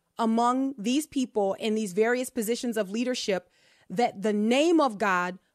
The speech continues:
must be hallowed in our midst. We have to deal with this biblically, and whatever happens, happens.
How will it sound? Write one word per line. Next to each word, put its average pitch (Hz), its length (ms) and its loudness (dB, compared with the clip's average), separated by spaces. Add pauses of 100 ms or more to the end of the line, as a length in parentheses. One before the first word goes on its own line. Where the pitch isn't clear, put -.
must 226 500 4
be 240 200 2
hallowed 254 640 2
in 240 160 0
our 208 160 2
midst. 226 340 0
We 254 200 -2
have 254 260 2
to 220 80 -2
deal 240 300 2
with 208 220 2
this 214 220 2
biblically, 214 720 0 (240)
and 220 200 0
whatever 254 380 4
happens, 233 540 2
happens. 226 720 0